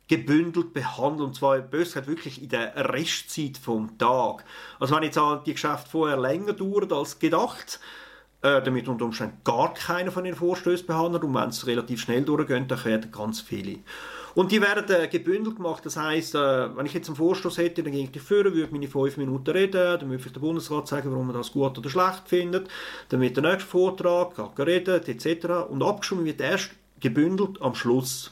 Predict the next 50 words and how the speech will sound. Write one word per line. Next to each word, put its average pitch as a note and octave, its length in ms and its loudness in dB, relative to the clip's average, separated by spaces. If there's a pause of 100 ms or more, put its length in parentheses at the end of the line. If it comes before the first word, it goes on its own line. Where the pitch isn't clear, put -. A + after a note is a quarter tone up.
(120)
eben C#3+ 180 2
am A2 240 0
Viertel C#3 340 0
vor C3+ 80 -4
sieben G#3+ 260 2
et G3 180 0
cetera, F#3+ 320 0
oder C#3 140 -6
dann, C#3 100 -6
wenn C3 140 -2
der B2+ 100 0
Ratspräsident B2+ 640 0
ankündigt. D#3 580 0 (1500)
Und D#3 120 2
dann F3 100 0
gibt's F3+ 200 -2
eine C#3+ 80 4
ganze F#3 240 0
Kaskade E3 1000 0 (380)
von, D#3 240 2
von D3+ 320 2
Abstimmungen. D#3 540 0
Und C3+ 160 -2
da E3 40 -2
musst E3+ 180 -6
du D#3+ 60 0
manchmal D3 280 -4
noch, C3+ 240 2
äh, G#2+ 360 0
ja, E3 200 2
ein C3+ 100 0
bisschen D3 180 0
aufpassen E3+ 460 0
in E3 40 -4
der D#3+ 80 -8
Fraktion, D#3 480 -4
schauen, C#3 240 0
damit C3 300 -2
du C3 120 -2
dann A#2+ 120 -2
auch A#2+ 80 -4
wirklich C3+ 240 -6
genau B2 240 -2
weisst, A#2 280 -2
bei A#2 80 2
welchem A2+ 200 2
Vorstoss C3+ 460 -2
jetzt - 280 -4
war, B2+ 320 0
weil - 180 2